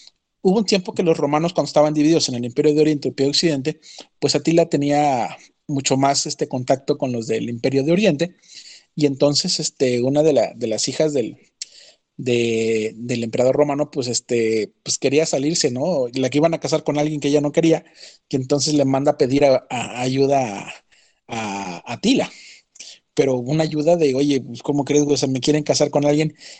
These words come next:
y Atila se lo toma muy en serio, dice, "Sí, claro que sí, no te preocupes, este, yo no voy a dejar que te casen con nadie,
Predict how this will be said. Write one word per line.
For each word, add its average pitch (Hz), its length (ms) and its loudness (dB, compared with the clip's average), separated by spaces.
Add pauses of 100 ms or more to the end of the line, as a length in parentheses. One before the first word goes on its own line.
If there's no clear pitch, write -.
y 147 140 2
Atila 160 460 2
se 135 340 -2
lo 139 120 -4
toma 151 220 -2
muy 151 160 0
en 151 100 2
serio, 170 220 0
dice, 147 140 -10
"Sí, 185 180 -4
claro 196 200 0
que 180 100 -2
sí, 170 80 -2
no 175 120 2
te 165 80 -6
preocupes, - 1040 -4
este, 143 320 -8
yo 151 140 2
no 165 100 2
voy 160 200 4
a 139 260 2
dejar 135 240 -2
que 156 100 -2
te 131 140 -6
casen 143 280 -4
con 135 140 -2
nadie, 180 400 2